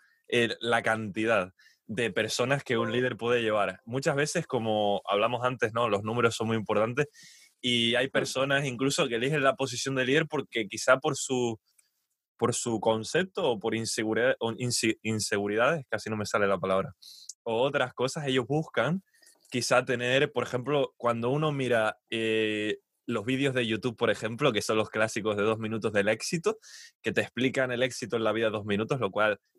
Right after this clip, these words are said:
Speaker 1: comparto y no comparto muchas cosas porque no creo que sea una cosa tan generalizada, pero te encuentras con que quizá el éxito de un líder uno lo ve como llevar multitudes, o sea, un gran líder,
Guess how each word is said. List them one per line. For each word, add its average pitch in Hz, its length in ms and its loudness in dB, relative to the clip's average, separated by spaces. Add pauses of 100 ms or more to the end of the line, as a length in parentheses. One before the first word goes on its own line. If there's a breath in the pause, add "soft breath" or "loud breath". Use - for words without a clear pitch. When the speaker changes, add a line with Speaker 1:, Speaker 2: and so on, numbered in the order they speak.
(100)
Speaker 1:
comparto 113 460 2
y 113 40 0
no 107 140 0
comparto 104 440 0
muchas 101 320 0
cosas 113 320 -2
porque 95 240 -4
no 98 120 0
creo 104 160 2
que 101 100 -6
sea - 160 0
una 95 320 0
cosa 101 260 -4
tan 101 200 0
generalizada, 98 680 0 (480 loud breath)
pero 127 140 0
te 123 80 0
encuentras 127 320 -2
con 160 140 -2
que 131 100 0
quizá 127 220 0
el 127 80 0
éxito 147 340 -4
de 139 60 0
un 131 60 0
líder 147 220 0
uno 143 140 -2
lo 131 120 2
ve 139 140 0
como 139 300 -2 (220 loud breath)
llevar 120 420 0
multitudes, 113 680 0
o 98 80 -8
sea, 110 140 -2
un 120 80 -4
gran 127 280 0
líder, 151 320 -2